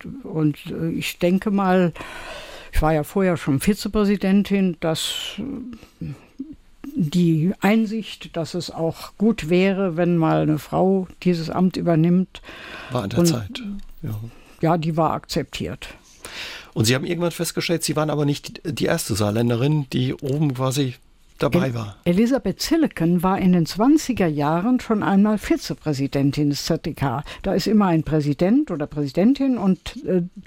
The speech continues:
Speaker 1: vier Vizepräsidenten. Und damals in dieser Zeit waren in keinem deutschen Gremium,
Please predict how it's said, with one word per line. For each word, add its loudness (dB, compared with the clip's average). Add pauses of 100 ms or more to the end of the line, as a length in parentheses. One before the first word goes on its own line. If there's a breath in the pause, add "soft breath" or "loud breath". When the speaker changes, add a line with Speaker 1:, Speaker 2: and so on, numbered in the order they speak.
(160)
Speaker 1:
vier 2
Vizepräsidenten. -2 (720 loud breath)
Und 2 (500)
damals 2
in 4
dieser 2
Zeit -2
waren 0
in -4
keinem 2
deutschen -2
Gremium, 2